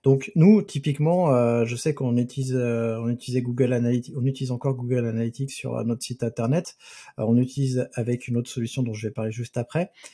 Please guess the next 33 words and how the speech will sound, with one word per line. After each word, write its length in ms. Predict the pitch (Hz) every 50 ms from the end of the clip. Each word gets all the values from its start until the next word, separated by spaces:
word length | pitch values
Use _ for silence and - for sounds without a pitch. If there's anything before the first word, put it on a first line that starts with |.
| - - - -
Et, 240 | - 143 135 160 160
euh, 360 | 139 123 117 117 117 120 117
s-, 440 | 117 117 - - - - - - - _ _ _ _ _ _ _ _ _ _ _ _ _ - 135 - - -
dans 260 | 117 139 143 147 147
le, 440 | 143 131 123 123 123 120 117 117 113
dans 140 | 113 139
le 60 | 143 139
trimestre 480 | - - 135 127 131 143 139 - -
ou 40 | 131
dans 100 | 113 123
le 40 | 127
semestre, 440 | 127 - 131 117 127 135 135 - 123
on 40 |
va 120 | 110 113 113
changer, 360 | - - 127 117 113 120 127
on 100 | 127 120
va 140 | 110 107 104
enlever 240 | 113 117 110 123 120
Google 320 | 117 123 120 131 127 120
Analytics. 460 | 120 113 113 113 113 - - 170 - -
On 100 | - 131
est 80 | 113 113
déjà 220 | 110 123 - 165
en 60 | 151 135
train 180 | - - 139
d'enlever 280 | 123 120 120 117 127 127
tous 140 | 131 - 131
les 200 | 127 120 120 117
fonts 240 | 113 - - 123 117 - - - _ _ - - - - _ _ - -
Google 280 | 117 110 120 117 117
Cloud 240 | 117 - 131 127 120
de 100 | 117 113
partout. 420 | 107 - 117 110 - - 170 180